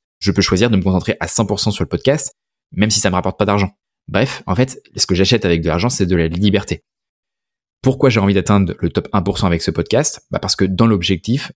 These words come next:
c'est que ça me permet de mettre du sens dans ma vie. Et encore une fois, il y a quelques années, j'aurais dit, euh, que l'argent, c'était extrêmement important pour moi. Évidemment, j'adore l'argent et je pense que c'est un levier extrêmement important.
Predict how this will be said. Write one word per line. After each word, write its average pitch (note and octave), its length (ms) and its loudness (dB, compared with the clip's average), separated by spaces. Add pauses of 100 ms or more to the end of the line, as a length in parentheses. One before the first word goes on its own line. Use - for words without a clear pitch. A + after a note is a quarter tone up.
c'est - 180 -2
que - 60 -2
ça F2+ 100 2
me F2 60 -4
permet G2 180 2
de G2 60 0
mettre F#2+ 160 2
du E2+ 100 -6
sens G#2+ 280 2
dans G#2 80 4
ma G2 100 4
vie. F#2 160 -2 (260)
Et F2 140 -2
encore F2+ 280 0
une F2 80 0
fois, A#2 280 2
il F#2 60 -2
y F2+ 40 2
a E2 60 0
quelques F#2+ 340 0
années, G2 160 4
j'aurais F2 240 2
dit, G2+ 200 2
euh, F2+ 100 2 (220)
que F2+ 80 0
l'argent, F#2+ 260 2
c'était - 240 -2
extrêmement G2+ 360 2
important F2 300 -2
pour E2 140 -4
moi. G#2+ 300 2
Évidemment, G2 500 2 (340)
j'adore E2 300 0
l'argent G#2 380 0
et F2 100 -4
je - 60 -2
pense F#2+ 140 -2
que - 80 -10
c'est E2+ 320 0
un E2 120 -2
levier E2+ 340 -2
extrêmement G2 380 0
important. F#2 320 0